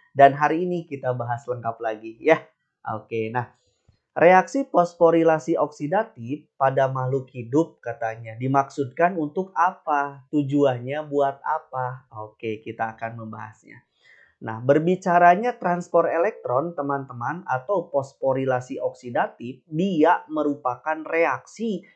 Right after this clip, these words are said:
yang ada di dalam respirasi aerob atau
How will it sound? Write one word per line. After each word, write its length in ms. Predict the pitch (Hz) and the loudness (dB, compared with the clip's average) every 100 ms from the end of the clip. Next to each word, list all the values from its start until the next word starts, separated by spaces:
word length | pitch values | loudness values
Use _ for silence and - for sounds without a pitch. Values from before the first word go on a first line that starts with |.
| _ | _
yang 320 | 151 160 165 - | 4 4 4 -2
ada 480 | 131 127 165 165 | -2 2 2 2
di 160 | 139 135 | -2 -2
dalam 400 | 123 120 151 170 | 0 2 0 -2
respirasi 880 | 139 131 131 _ 127 123 120 143 - | -4 -4 -6 _ -4 -4 -4 -8 -6
aerob 560 | 120 120 117 117 113 _ _ _ | -4 -2 -2 -6 -8 _ _ _
atau 320 | 120 120 | -4 2